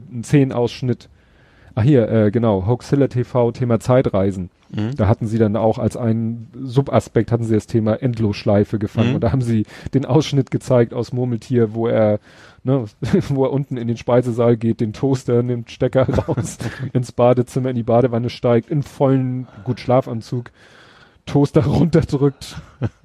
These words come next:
Speaker 1: Toaster übers Wasch-, äh, über die Badewanne loslässt.
Speaker 2: <laughs> Und dann die Musik kommt.
Speaker 1: Ja.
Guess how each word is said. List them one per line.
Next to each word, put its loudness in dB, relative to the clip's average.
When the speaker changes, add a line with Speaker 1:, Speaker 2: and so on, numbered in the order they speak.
Speaker 1:
Toaster 0
übers 0
Wasch-, -4
äh, -2
über -6
die -8
Badewanne 2
loslässt. 0
Speaker 2:
<laughs> -10
Und -6
dann 0
die -2
Musik -2
kommt. 0
Speaker 1:
Ja. 2